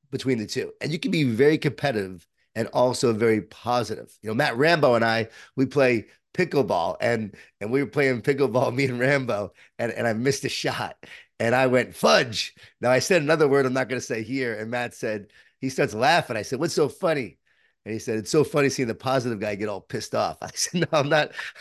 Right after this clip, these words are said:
I'm not getting pissed off. I'm just getting competitive. I'm getting fierce." We came back and we just dominated after that. And I said, "See, Matt, sometimes the most positive thing you can do is turn fear into fuel, frustration into focus, and failure into finishing strong."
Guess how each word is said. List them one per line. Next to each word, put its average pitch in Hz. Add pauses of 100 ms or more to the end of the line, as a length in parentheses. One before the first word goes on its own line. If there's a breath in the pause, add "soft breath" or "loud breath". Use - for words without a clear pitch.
(320 loud breath)
I'm 156
not 160
getting 131
pissed -
off. 135
I'm 131
just 127
getting 139
competitive. 135
I'm 113
getting 127
fierce." 131 (300 loud breath)
We 147
came 139
back 131
and 110
we 127
just 110
dominated 117
after 110
that. 107 (320 soft breath)
And 107
I 110
said, 104
"See, 139
Matt, 131 (160)
sometimes 139
the 120
most 113
positive 120
thing 123
you 110
can 110
do 104 (340 soft breath)
is 104
turn 101
fear 127
into 104
fuel, 98
frustration 123
into 101
focus, 101
and 101
failure 117 (340 loud breath)
into 98
finishing 117
strong." 110